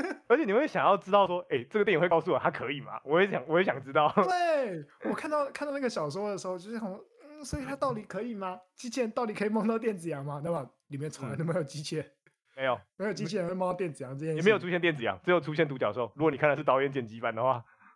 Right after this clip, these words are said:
Speaker 1: 啊，那是电影。如果你看的是小说的话，的确有电子羊的。
Speaker 2: 真的有哦。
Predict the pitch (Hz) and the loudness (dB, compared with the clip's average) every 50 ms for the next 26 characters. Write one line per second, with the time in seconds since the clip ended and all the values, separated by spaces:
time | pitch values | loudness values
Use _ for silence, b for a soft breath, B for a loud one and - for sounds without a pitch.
0 | b b _ _ _ _ - 175 185 196 202 208 214 220 226 233 240 240 240 247 | b b _ _ _ _ -6 -4 -4 -2 -2 -2 0 -2 -2 -2 -4 -6 -6 -6
1 | 254 247 240 233 226 254 220 196 160 135 123 120 139 165 202 269 269 311 277 247 | -6 -6 -6 -6 -6 -6 -6 -6 -6 -10 -10 -12 -12 -8 -8 -6 -2 -2 -2 -2
2 | 220 196 175 151 147 - 240 226 196 185 165 202 226 175 - 123 120 - 180 196 | -2 -6 -8 -8 -6 -6 -6 -6 -6 -8 -8 -8 -8 -6 -6 -8 -8 -6 -6 -6
3 | 208 185 208 214 196 170 143 - 156 147 262 226 - - 214 180 - - 117 - | -6 -4 -4 -2 -4 -4 -4 -8 -8 -4 -2 -2 -2 -2 -6 -8 -8 -10 -14 -18
4 | - 92 98 104 107 - _ _ - 156 - 247 226 202 180 139 104 95 92 92 | -18 -20 -20 -20 -20 -20 _ _ -8 0 0 2 4 6 4 4 2 0 -4 -6
5 | 92 | -8